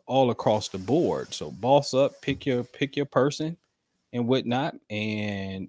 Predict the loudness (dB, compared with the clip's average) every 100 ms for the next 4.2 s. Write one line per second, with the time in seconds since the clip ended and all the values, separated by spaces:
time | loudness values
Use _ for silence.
0 | -6 -2 0 0 0 -2 -6 -12 -12 -4
1 | -2 2 2 2 -2 -10 -16 _ _ _
2 | _ _ -4 0 2 2 2 0 -2 -4
3 | -6 -4 -2 0 0 -2 -4 -6 -6 -4
4 | -8